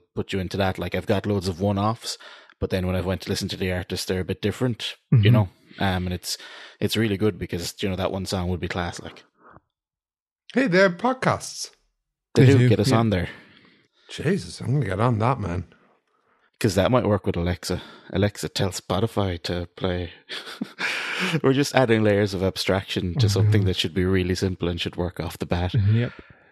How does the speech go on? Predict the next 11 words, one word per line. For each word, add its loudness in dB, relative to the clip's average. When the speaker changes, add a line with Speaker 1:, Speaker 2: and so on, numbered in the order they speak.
Speaker 1:
Uh. -14
Speaker 3:
Um, 4
so 2
yeah, 6
uh, 4
status 2
update 2
for 2
our 2
listeners. 2
Uh, 4